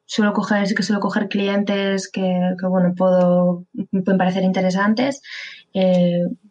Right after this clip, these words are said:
entonces sí que suelo hacer sobre todo AdWords y Facebook Ads. Y luego estoy con otra persona que también hace seo, que es un crack del seo. Y entonces tenemos estas tres,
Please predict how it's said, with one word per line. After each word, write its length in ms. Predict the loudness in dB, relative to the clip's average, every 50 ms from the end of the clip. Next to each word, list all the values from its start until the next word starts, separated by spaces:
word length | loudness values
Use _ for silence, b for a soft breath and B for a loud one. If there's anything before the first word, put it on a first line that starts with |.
| _ -6 -4
entonces 420 | -4 -2 0 -2 -2 -2 -2 -2
sí 160 | 0 -2 0 0
que 360 | 2 2 2 2 2 2 0
suelo 200 | 0 0 0 0
hacer 220 | 0 0 0 0
sobre 200 | 0 2 0 0
todo 220 | 2 2 2 2 2
AdWords 440 | 2 2 2 2 2 2 0 -2 -4
y 240 | -2 -2 0 0 0
Facebook 400 | 2 0 0 0 0 -2 -2 -2
Ads. 280 | -6 -6 -6 -12 -10 -6
Y 160 | -6 -4 -2
luego 240 | -2 -2 -2 -2 -4
estoy 220 | -2 -2 -2 -2
con 280 | 0 0 0 0 -2 -2
otra 220 | -2 -2 -2 0 0
persona 360 | 0 -2 0 0 0 0 0
que 80 | 0 -2
también 240 | -2 0 0 0
hace 160 | 0 -2 -6 -6
seo, 340 | -2 0 0 0 0 -2
que 160 | -4 -4 -4 -4
es 120 | -4 -4
un 120 | -6 -2
crack 240 | -2 0 0 0 0 0
del 180 | -2 -2 -2
seo. 340 | 0 0 2 2 2 0 -2 B B B B B B B
Y 60 | -2
entonces 320 | 0 0 2 0 0 0 0
tenemos 360 | 0 0 2 2 2 2 0
estas 320 | 0 -2 0 -2 -2 -2
tres, 720 | -4 -2 0 2 2 2 2 0 0 -2 -4 -8 -10 -12